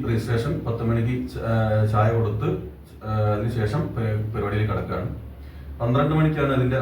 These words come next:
ഔദ്യോഗികമായിട്ടുള്ള ഉദ്ഘാടനം നടക്കുന്നത്. അവർക്ക് ഒരു ഓണസദ്യ, അതോടൊപ്പം തന്നെ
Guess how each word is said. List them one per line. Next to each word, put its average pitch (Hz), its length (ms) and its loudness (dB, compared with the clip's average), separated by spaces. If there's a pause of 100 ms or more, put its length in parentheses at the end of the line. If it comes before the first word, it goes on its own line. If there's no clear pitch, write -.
ഔദ്യോഗികമായിട്ടുള്ള 120 720 2 (100)
ഉദ്ഘാടനം 104 360 -2
നടക്കുന്നത്. - 380 -6 (880)
അവർക്ക് 117 320 2 (680)
ഒരു 120 160 -2
ഓണസദ്യ, 113 460 2 (220)
അതോടൊപ്പം 113 420 0
തന്നെ 127 220 0